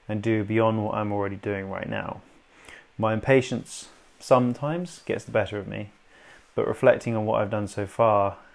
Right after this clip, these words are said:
helps to keep me grounded and moving forward. So, here's a brief background story. I was always a bit of a dreamer when I was a child, always jumping from one thing to the next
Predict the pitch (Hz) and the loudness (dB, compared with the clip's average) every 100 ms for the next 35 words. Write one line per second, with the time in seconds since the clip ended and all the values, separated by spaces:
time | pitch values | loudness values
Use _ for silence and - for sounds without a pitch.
0 | - 113 113 - - - 110 104 98 104 | -4 -2 -2 -4 -20 -8 -6 -6 -6 -4
1 | 101 95 98 98 95 98 95 - - - | -4 -6 -8 -8 -8 -10 -8 -8 -6 -10
2 | _ _ _ _ _ - - - - - | _ _ _ _ _ -20 -20 -20 -20 -20
3 | _ _ - - - 113 - - - - | _ _ -20 0 8 8 6 -12 -20 -20
4 | _ 143 151 139 127 131 113 - 123 92 | _ 8 8 8 4 2 2 0 2 2
5 | 85 71 - 101 71 67 - - _ _ | -2 -4 -2 0 0 -2 -6 -16 _ _
6 | _ _ _ _ 123 120 120 151 139 127 | _ _ _ _ 2 4 6 6 6 6
7 | 113 113 110 113 101 98 101 110 101 101 | 4 4 2 2 0 -4 -2 -2 -2 -4
8 | - - 104 85 - - - 117 113 110 | -6 -6 -4 -4 -8 -12 -4 4 4 4
9 | - 107 104 95 107 107 101 104 104 104 | 2 0 -2 -6 -4 -2 -2 -6 -8 -6
10 | 104 113 123 - - | 0 0 0 -4 -20